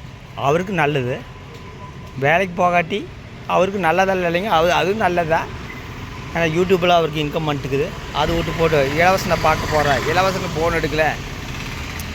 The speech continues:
ஒவ்வொருத்தருக்கு ஆயிரம் ஜோலி இருக்குது, ஃபோன் எடுத்தா தான் ஆகணுமா? அதை விட்டு போட்டு இளவரசனை ஃபோன் எடுக்கல, இளவரசனுக்கு அதான் பிரச்சனை,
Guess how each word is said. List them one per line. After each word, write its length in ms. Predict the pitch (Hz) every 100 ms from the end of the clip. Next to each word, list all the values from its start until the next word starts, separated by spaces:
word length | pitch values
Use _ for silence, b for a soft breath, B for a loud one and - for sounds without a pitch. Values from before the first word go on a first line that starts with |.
| - - 165
ஒவ்வொருத்தருக்கு 500 | 175 208 202 202 175
ஆயிரம் 220 | 190 196
ஜோலி 220 | 208 196 185
இருக்குது, 280 | 165 165 180 - - -
ஃபோன் 240 | 165 180 180
எடுத்தா 260 | 147 180
தான் 200 | 180 196
ஆகணுமா? 340 | 165 160 143 139 139 - - - - - - - -
அதை 240 | 131 156 185
விட்டு 200 | 180 170
போட்டு 280 | 180 180 160 135
இளவரசனை 360 | 156 175 180 165
ஃபோன் 200 | 151 151 147
எடுக்கல, 240 | 143 143 131 110 139
இளவரசனுக்கு 440 | 170 180 180 156 147
அதான் 220 | 165 147
பிரச்சனை, 280 | 135 156